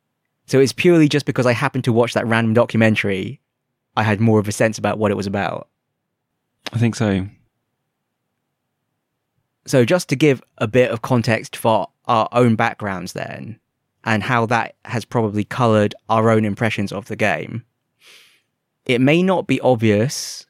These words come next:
Speaker 1: when you hear us speaking, 'cause we both have U K English accents, but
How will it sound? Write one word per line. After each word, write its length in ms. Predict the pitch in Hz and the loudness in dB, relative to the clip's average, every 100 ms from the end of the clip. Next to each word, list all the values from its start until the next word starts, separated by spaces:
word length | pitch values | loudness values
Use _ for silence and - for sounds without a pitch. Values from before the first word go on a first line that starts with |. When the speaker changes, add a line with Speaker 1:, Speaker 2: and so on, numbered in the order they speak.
| _ _ | _ _
Speaker 1:
when 160 | 120 117 | 0 2
you 60 | 113 | 4
hear 180 | 117 | 4
us 120 | 104 - | 2 0
speaking, 680 | - 117 - 92 98 139 175 _ _ | 0 0 0 -4 -4 -6 -8 _ _
'cause 140 | - | 0
we 100 | 107 | 2
both 260 | 110 113 110 | 2 2 0
have 600 | 110 101 101 98 - - _ _ _ _ _ _ _ _ - | -2 0 0 -2 -10 -20 _ _ _ _ _ _ _ _ -4
U 220 | 110 110 | 0 2
K 360 | 120 107 104 - | 2 0 0 -2
English 360 | 117 107 98 - | -2 0 -2 -2
accents, 640 | 110 90 - 92 - - - | -6 -6 -8 -14 -14 -20 -10
but 260 | - 104 - | -2 -2 -2